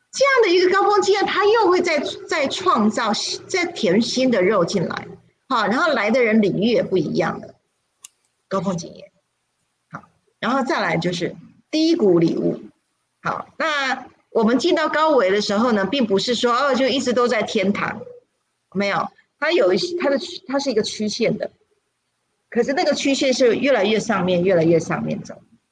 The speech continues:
好，而不是一直往下的。好，就是你在高频的时候是高高低低，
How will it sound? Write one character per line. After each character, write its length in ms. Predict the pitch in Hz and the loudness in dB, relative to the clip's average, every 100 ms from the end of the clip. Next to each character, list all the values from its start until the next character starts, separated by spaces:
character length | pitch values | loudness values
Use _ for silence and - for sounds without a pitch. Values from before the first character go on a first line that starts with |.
| _ _ _ _ | _ _ _ _
好， 80 | 185 | -6
而 140 | - 190 | -4 -2
不 100 | 220 | -2
是 180 | 262 - | 0 2
一 80 | 220 | 2
直 80 | 208 | 2
往 180 | 165 | 0
下 260 | 156 202 - | -2 -2 -4
的。 200 | - - _ - | -6 -14 _ -6
好， 120 | 127 | -2
就 100 | 196 | 0
是 80 | 233 | 2
你 80 | 170 | 2
在 140 | 226 | 0
高 280 | 233 247 226 | 0 0 2
频 160 | 226 170 | 2 2
的 80 | |
时 140 | 180 185 | 2 0
候 80 | 170 | 0
是 260 | - 196 - _ 185 - _ _ _ | -2 -8 -8 _ -20 -20 _ _ _
高 120 | - | -4
高 160 | 196 180 | -2 0
低 160 | 180 170 | 0 0
低， 280 | 160 156 | 0 -4